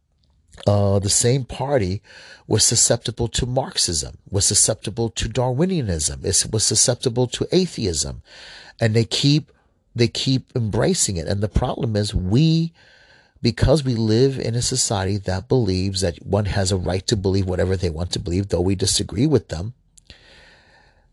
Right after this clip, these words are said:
we th-, we simply figured, well, it's, we'll just tolerate their existence because that's what the Constitution says. But the question is, is that really true? We know in Catholicism,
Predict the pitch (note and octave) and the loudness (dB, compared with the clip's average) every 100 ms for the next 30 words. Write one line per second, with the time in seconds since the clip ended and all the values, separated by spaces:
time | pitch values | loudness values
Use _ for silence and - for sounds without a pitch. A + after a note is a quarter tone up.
0 | - G#2 B2+ - A2+ G#2 A2+ - G#2 G#2+ | 0 4 4 2 0 2 2 2 0 -2
1 | G2+ - F#2 G#2 A2 B2 D3 - - _ | -2 -2 -2 -2 0 2 2 0 -4 _
2 | _ _ _ C3 G#2 A#2 A#2+ - - D3+ | _ _ _ -2 -2 0 0 2 2 2
3 | C3 F2+ E2 G#2 A2+ G#2 B2 D3 - E2 | 0 -2 -4 -2 -2 0 0 0 -2 -4
4 | - - - - _ _ _ _ _ _ | 0 2 0 -6 _ _ _ _ _ _
5 | _ _ _ _ _ _ A#2+ - G#2+ A2+ | _ _ _ _ _ _ 0 2 2 4
6 | - A2 A2 - - - G2 - G#2 G#2+ | 2 -2 -4 -2 -4 -4 -4 -4 -2 -2
7 | - - G2 - - A#2+ A2+ - A#2+ - | -2 0 -2 -4 -4 -6 -6 -4 -4 -2
8 | A#2 C3 - C3 B2+ A2+ - A2+ A2+ - | -2 -2 -2 0 2 0 -2 -2 -2 -4
9 | G2+ A2 G#2+ G#2 G2+ F#2+ - C#3+ F2+ G2+ | -2 0 0 0 -2 -4 0 0 2 2
10 | B2+ A2+ F2+ F#2 - C3+ G3+ - F#2 E2 | 2 2 -2 -8 -6 -4 -2 -2 -2 -2
11 | G#2 | -4